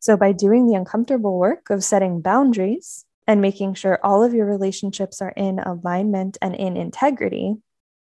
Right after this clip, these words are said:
you will be much more connected to the energy of healthy love.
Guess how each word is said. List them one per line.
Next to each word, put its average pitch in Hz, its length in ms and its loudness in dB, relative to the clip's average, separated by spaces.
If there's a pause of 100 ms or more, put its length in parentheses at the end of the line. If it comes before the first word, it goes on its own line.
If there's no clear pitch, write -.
(220)
you 220 100 2
will 196 80 4
be 190 140 0
much 185 520 -2
more 185 200 -2
connected 240 600 -4
to 202 100 0
the - 160 2
energy 175 420 -4
of 175 120 -8
healthy - 380 -6
love. - 320 -4